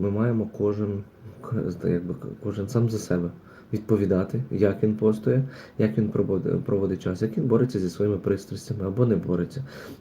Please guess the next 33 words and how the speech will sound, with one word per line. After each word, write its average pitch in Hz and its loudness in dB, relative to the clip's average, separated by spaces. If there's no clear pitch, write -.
як 107 4
він 110 4
виховує 101 2
в 104 -4
собі 95 -2
чесноти, - -4
або 98 0
лінькує, 95 2
або, 87 0
е, 90 -4
ну, - -2
е, - -6
докладає 98 2
зусиль. 87 -4
Ми 113 2
відповідаємо 95 0
за 87 -2
себе. 95 2
І 95 -6
тому 92 0
осуджувати 107 2
ні 98 2
в 85 -2
якому 107 0
разі 95 0
не 87 0
можна. 87 -4
Ні 123 10
те, 139 8
як 104 6
інша 110 2
людина 87 2
пост-, 110 2